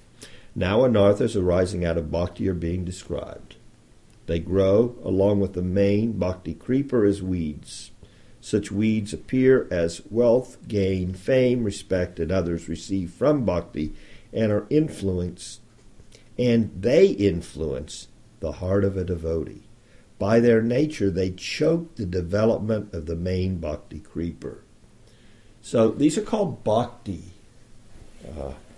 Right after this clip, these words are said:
bhaktyuta, bhakti anarthas. Anarthas, tendencies that are coming up not from our past, but from our present. They're coming up from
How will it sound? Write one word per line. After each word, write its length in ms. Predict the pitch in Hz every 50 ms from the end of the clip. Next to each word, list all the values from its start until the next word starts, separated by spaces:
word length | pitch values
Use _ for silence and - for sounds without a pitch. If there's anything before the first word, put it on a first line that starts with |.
| - - - - - - -
bhaktyuta, 800 | 131 143 143 - - - 117 113 98 - - 92 73 - - - - - - - - - - - - -
bhakti 400 | 95 98 127 160 156 - - 139
anarthas. 840 | 120 107 98 95 87 87 87 82 - - - - - - - - - - - - - - - - - -
Anarthas, 880 | 104 107 113 110 110 131 156 175 185 170 - - - - - - - -
tendencies 720 | - - 170 180 190 180 160 147 - - 110 107 98 95
that 140 | - 98 85
are 60 | 95
coming 440 | 95 - - 147 143 143 131 117 113
up 260 | 113 107 104 - - - - - - - - - - - - - -
not 440 | 123 123 151 165 180 175 180 - -
from 640 | - - - 131 117 113 113 107 104 104 98 90 - - - - - - - - - - - - -
our 160 | 92 95 87
past, 840 | 85 - - - 139 156 156 117 - - - - - - - - - - - - - - - - - - - - - - - - -
but 220 | 120 117 117 -
from 300 | - - - 117 107 107
our 140 | 107 104 101
present. 880 | - - - - - 117 110 104 92 - 80 71 - - - - - - - - - - - - - - - - - - - - - - - - - - - - - - - - - -
They're 160 | - 95 92
coming 480 | 92 - - 147 143 147 147 139 127
up 240 | 123 113 110 - -
from 480 | - - - 123 113 113 110 104 -